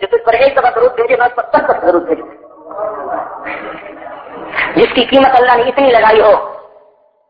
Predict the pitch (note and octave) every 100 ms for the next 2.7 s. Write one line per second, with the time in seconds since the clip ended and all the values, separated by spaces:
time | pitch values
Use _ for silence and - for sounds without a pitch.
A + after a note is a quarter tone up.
0 | _ - - - B3+ C4 C#4+ D#4 D#4 D4+
1 | C4+ D4+ C4+ - - - - A3+ - B3+
2 | C4 B3+ B3+ C4+ C4 C4 A#3+